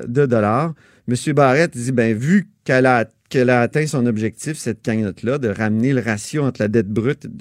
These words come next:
et le P I B du Québec sous la barre de quarante-cinq pour cent. Moi, je me souviens, quand on a adopté la loi en deux mille six, on y croyait plus ou moins, mais finalement, ça arri-, ça arrive avant le temps.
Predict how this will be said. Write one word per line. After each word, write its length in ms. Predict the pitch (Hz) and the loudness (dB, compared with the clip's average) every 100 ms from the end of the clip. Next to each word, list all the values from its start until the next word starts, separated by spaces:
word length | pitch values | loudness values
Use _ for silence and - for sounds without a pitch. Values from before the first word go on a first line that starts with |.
| - | -12
et 200 | 107 110 | -6 -2
le 80 | 104 | -2
P 160 | - 123 | -2 -2
I 120 | 104 | 0
B 120 | 98 131 | 0 -2
du 140 | 113 - | -2 -4
Québec 400 | 104 98 151 _ _ _ _ | -2 -2 -4 _ _ _ _
sous 280 | - - 226 | -12 -2 0
la 140 | 165 | 2
barre 220 | 139 147 135 | 2 2 2
de 100 | 113 | 0
quarante-cinq 600 | 123 117 113 - 120 117 | 0 0 -2 -2 -4 -4
pour 160 | 107 - | -8 -10
cent. 160 | - 107 170 | -8 -8 -8
Moi, 40 | - | -12
je 100 | 101 | -8
me 60 | |
souviens, 280 | 101 - 117 | -8 -4 -4
quand 200 | 127 107 | -4 -6
on 100 | 107 | -4
a 80 | 104 | -4
adopté 320 | 101 104 - | -4 -6 -4
la 140 | 117 101 | -4 -2
loi 140 | 120 | -2
en 40 | |
deux 140 | 120 107 | 0 0
mille 180 | 101 85 | -2 -4
six, 240 | 135 131 | -6 -6
on 80 | 101 | -6
y 80 | 95 | -6
croyait 320 | - 104 113 | -4 -2 -2
plus 320 | 120 127 107 | -4 -6 -4
ou 20 | |
moins, 220 | 98 101 160 | -4 -6 -6
mais 140 | 101 | -10
finalement, 520 | - 101 110 101 131 151 - _ | -6 -4 -2 -2 -4 -6 -18 _
ça 200 | - 107 | -6 -2
arri-, 240 | 104 104 98 | -2 -4 -6
ça 140 | 113 | -4
arrive 220 | 104 123 123 | -2 -2 -2
avant 320 | 113 131 135 | 0 0 0
le 80 | 110 | 0
temps. 240 | 123 | -4